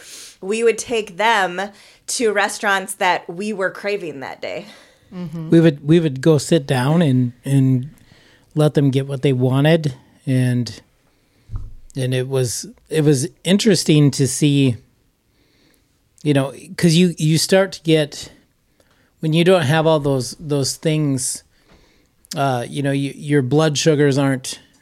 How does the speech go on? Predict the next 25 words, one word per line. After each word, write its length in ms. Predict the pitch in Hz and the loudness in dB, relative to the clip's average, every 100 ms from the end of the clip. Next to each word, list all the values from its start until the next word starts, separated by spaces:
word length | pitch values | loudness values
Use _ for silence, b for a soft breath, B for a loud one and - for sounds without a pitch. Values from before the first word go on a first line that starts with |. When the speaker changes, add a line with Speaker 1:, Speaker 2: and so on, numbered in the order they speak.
| _ | _
Speaker 3:
elevated 640 | 147 147 143 147 143 139 131 | -4 0 2 2 2 0 -2
and 120 | 131 | -4
stuff 260 | - 151 139 | -2 -2 -2
Speaker 2:
Mm-hmm. 60 | 160 | -2
Speaker 3:
because 320 | 131 139 131 | -4 -2 -2
you 60 | |
just 200 | 127 127 135 | -2 -4 -4
ate, 280 | 131 127 | -4 -4
like, 200 | 131 127 | -6 -4
a 60 | 131 | -4
half 280 | 123 131 127 | -2 -4 -2
a 80 | 131 | -4
box 480 | 117 120 123 - 131 | -4 -4 -6 -8 -8
of, 320 | 120 110 - b b b b b b - | -8 -10 -18 b b b b b b -12
of 180 | 120 120 | -10 -4
Lil-, 320 | 135 139 139 | 0 0 -2
Little 340 | 139 131 143 127 | -4 -2 0 0
Debbie 340 | 131 131 127 | 0 -2 -2
snack 500 | 113 - 135 127 131 | -4 -4 -4 -4 -6
cakes 380 | - 131 107 - | -6 -8 -6 -10
or 60 | 123 | -10
something, 380 | - 127 123 120 | -8 -8 -6 -6
you 100 | 120 | -6
know, 200 | 117 120 | -6 -6
like, 440 | 123 120 117 - | -6 -6 -8 -14